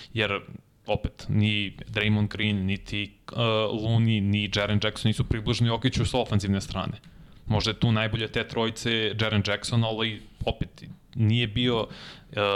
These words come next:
toliko dobar primarni odbrambeni igrač Davis kao što treba da bude sad protiv Jokića. A za Denver će biti stvar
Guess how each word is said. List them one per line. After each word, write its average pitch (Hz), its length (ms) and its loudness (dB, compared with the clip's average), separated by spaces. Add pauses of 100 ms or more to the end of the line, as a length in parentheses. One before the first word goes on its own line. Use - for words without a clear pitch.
(160)
toliko 113 340 -2
dobar 117 300 0 (100)
primarni 120 540 2
odbrambeni 101 440 2
igrač 101 380 -2
Davis 107 640 -4 (460)
kao 107 200 0
što - 180 -6
treba 113 340 -2
da 101 140 -6
bude 107 300 -4
sad - 220 -4
protiv 101 280 -4
Jokića. - 400 -4 (400)
A 95 140 -6
za 98 160 -2
Denver 127 360 0
će - 140 -2
biti 135 200 -2
stvar 135 400 0